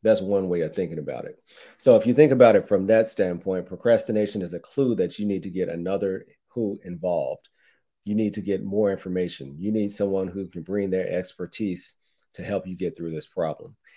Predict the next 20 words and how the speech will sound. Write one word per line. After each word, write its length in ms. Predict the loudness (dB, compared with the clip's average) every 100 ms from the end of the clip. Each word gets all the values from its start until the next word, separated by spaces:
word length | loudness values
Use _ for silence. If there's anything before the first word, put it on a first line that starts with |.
| _ 2
And 80 |
I 80 | 4
never 280 | 6 6 4
really 240 | 2 0
heard 240 | 0 0 0
of 80 | -2
procrastination 840 | -6 -4 -4 -4 -6 -6 -10 -14
spoken 440 | -16 -2 0 2 0
on 300 | -2 -4 -4
from 200 | -2 -2
a 60 |
positive 480 | -2 0 0 -2 -8
standpoint, 600 | -6 -6 -6 -8 -10 -10
but 100 | -6
that's 200 | -4 -4
just 180 | -6 -8
something 240 | -8 -10 -12
to 80 | -10
think 240 | -10 -10
about. 320 | -14 -14 -16